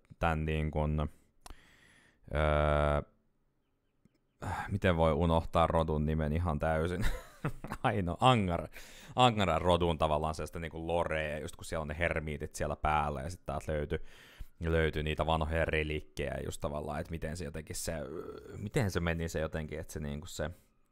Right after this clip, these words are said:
vähän tällainen niinku uudelleen syntymis-, syntymisjuttu oli kans siinä mukana, niin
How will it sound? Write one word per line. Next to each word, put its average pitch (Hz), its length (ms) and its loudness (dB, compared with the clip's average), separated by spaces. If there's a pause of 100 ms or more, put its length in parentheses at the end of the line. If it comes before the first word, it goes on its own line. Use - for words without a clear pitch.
(120)
vähän 85 180 -4
tällainen 80 220 -2
niinku 80 280 -4
uudelleen 80 420 0
syntymis-, 78 800 -6 (760)
syntymisjuttu 82 880 -2 (1040)
oli 71 200 0
kans 80 320 2
siinä 78 200 0
mukana, 76 440 -2
niin 78 280 -4